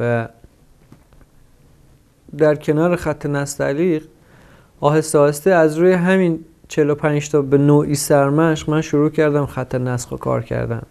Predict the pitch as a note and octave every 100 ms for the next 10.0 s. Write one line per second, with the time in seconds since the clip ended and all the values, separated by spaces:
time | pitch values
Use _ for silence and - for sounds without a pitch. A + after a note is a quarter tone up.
0 | _ - - D3+ D#3 C#3 C3+ - C#3+ C3
1 | B2+ - - D#3 D#3 D3+ D3+ C#3 B2+ -
2 | C#3+ C#3 B2+ B2 C#3+ C#3+ C3+ B2+ - C#3
3 | C#3 - _ - - B2 A#2 A2 A2 G2
4 | - _ _ _ _ - C#3+ - C#3 C3+
5 | C3 C#3+ C#3 C3+ C3 - _ _ _ _
6 | _ _ - C#3+ - C#3 - C3 C3 B2+
7 | C3+ B2+ B2+ B2 B2+ B2+ - B2+ A#2+ A#2
8 | A2+ B2+ C3 C3+ B2+ - - - - -
9 | - - - C3 B2 - C3 C3 B2+ A#2+